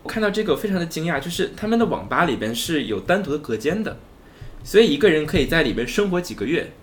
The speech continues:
就你把衣服挂在上面，椅子一放倒，你就在那里睡。所以我在这个纪录片里面看到了一个人，就是他一直在被自己的老板挤兑，在经受这样一种权力骚扰，甚至呢，有一阵子就是他的老板一个半月跟他一句话都不说，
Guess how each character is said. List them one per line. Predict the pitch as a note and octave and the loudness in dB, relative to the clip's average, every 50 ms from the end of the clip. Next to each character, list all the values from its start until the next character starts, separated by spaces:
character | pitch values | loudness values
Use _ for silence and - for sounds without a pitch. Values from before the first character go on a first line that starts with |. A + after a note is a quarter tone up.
| - - - - - - - - - | -20 -20 -20 -20 -20 -20 -20 -8 -2
就 | - D3 | 0 2
你 | D3+ E3 | 2 4
把 | E3+ D3 | 4 2
衣 | - - D3+ | 2 0 -2
服 | D#3+ F3+ D#3+ | -2 0 2
挂 | - E3 D3 | 4 4 4
在 | C#3 A#2 | 4 2
上 | A#2 - C#3 A2+ G#2+ | 0 0 -2 -2 -2
面， | G2+ F#2 D#2 - - - | -4 -4 -6 -8 -12 -14
椅 | - F2+ F2+ - | -14 -14 -12 -10
子 | - G#2 G2 F#2 - - - - - | -6 -4 -4 -4 -4 -6 -10 -14 -10
一 | - A2 | -6 -2
放 | A#2 D3+ C3+ A#2+ | -2 -2 -2 0
倒， | G#2+ F2 - - - - - | -2 -2 -4 -4 -8 -16 -18
你 | - G#2 | -16 -8
就 | G#2+ | -2
在 | A2+ B2 A#2 | -2 0 0
那 | A#2+ | 0
里 | A#2 G#2 | -2 -4
睡。 | - - - C#3 - - - - - - - - - - - - - - - | -6 -4 -2 -2 -2 -2 -4 -12 -20 -20 -20 -20 -20 -20 -20 -20 -20 -14 0
所 | - G#3 A3 | 4 6 8
以 | |
我 | G3+ C#3+ | 8 8
在 | - F#3 F3+ | 6 4 2
这 | F3+ F3 | 2 0
个 | E3 | -2
纪 | D#3+ - F#3 | -2 -2 -2
录 | F3 | -2
片 | D#3+ - F3+ F3 | 0 0 0 0
里 | E3 | 0
面 | C3 G#2+ G2+ - | 0 -4 -6 -6
看 | - - C#3 B2 | -8 -8 -6 -2
到 | C3 B2 A#2 | 0 0 0
了 | G#2 F2 - - | 0 0 -2 -6
一 | - | -6
个 | G#2 B2 A#2 | -2 0 2
人， | A2 G2+ F#2+ G2 | 2 0 0 -4
就 | - A2+ A2 | -6 -6 -4
是 | - - F#2+ F2+ - - - - - - | -2 -2 -2 -4 -4 -8 -20 -20 -18 -6
他 | - A#3 A#3+ | 0 0 0
一 | A#3+ C4+ C#4 | 2 0 -2
直 | - - - | -2 -2 -4
在 | C#3 - E3 C#3+ | -2 0 0 0
被 | - - F#3+ E3+ D3+ | 2 2 2 2 2
自 | D3 - - - | 0 -6 -10 -10
己 | - - A2+ | -8 -4 -2
的 | A2 G#2 | 0 0
老 | G2+ F#2+ G2+ | 0 0 0
板 | G2+ G#2 F#2 F2+ F#2+ | 0 0 0 0 -2
挤 | F#2 - - G2 - | -4 -8 -10 -10 -8
兑， | - G#2 F2+ - - - - - - - - - | -4 -4 -4 -4 -6 -12 -20 -20 -20 -20 -18 -6
在 | - D3 D3 | -2 -2 0
经 | C#3+ D3 F#3 F3+ F#3+ | 0 2 2 2 2
受 | F#3+ F#3 D#3 | 2 2 2
这 | - D#3+ | 2 2
样 | C#3+ C#3+ | 0 0
一 | B2+ | 0
种 | A2 F#2 | -2 -4
权 | F#2 - - A2 G2 A2 | -6 -6 -6 -6 -4 -4
力 | A2+ A2+ | -2 -2
骚 | - A2+ A2 A2 | -2 0 0 2
扰， | G#2+ G2+ - - - - - - - - | 2 0 0 -2 -4 -10 -20 -20 -20 -18
甚 | - - - A#3+ A3+ | -8 -4 0 0 0
至 | A3 A3 G3+ | 2 2 2
呢， | F3+ E3 D3+ - - - - - - - | 2 2 2 0 -2 -6 -14 -20 -18 -4
有 | - C3+ C3+ B2 | 0 2 4 4
一 | B2 C3 | 4 4
阵 | - G#3+ G#3 G3 | 6 6 6 6
子 | E3 D3+ | 4 0
就 | C#3 D3+ | -2 -4
是 | D#3+ - E3 D3 | -4 -2 -2 -2
他 | - - F#3 | 0 0 2
的 | G3+ F3+ | 2 4
老 | C#3 A2 A#2+ D3 | 4 4 4 4
板 | D3 D3 G2+ - - | 4 4 0 0 -2
一 | B2 C3 | -4 -2
个 | - F#3+ | -2 0
半 | - A#3+ A3+ G#3 | 4 4 4 4
月 | D#3+ B2 | 4 0
跟 | C#3 C#3+ | -2 -4
他 | E3 - | -6 -6
一 | - | -8
句 | - - | -6 -6
话 | F3+ F3 | -4 -4
都 | D3 D3 | -4 -4
不 | C#3 | -6
说， | C#3 - - C3 A#2 A#2 - | -8 -8 -6 -4 -4 -6 -6